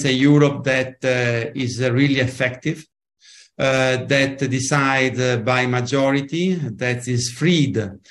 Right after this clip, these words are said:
from the veto, uh, which imprison Europe, uh, when it comes, uh, of, uh,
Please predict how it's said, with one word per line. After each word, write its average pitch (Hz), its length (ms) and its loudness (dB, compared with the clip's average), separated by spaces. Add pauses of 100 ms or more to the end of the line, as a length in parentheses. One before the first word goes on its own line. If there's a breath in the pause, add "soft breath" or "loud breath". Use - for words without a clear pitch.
(260 soft breath)
from 135 320 0
the 123 100 0
veto, 120 640 0 (360)
uh, 127 460 2
which 135 340 -2
imprison 131 840 0 (320)
Europe, 127 680 2
uh, 110 140 -4 (880)
when 135 240 4
it 135 140 2
comes, 143 380 2
uh, 117 280 2
of, 123 300 -4
uh, 123 180 2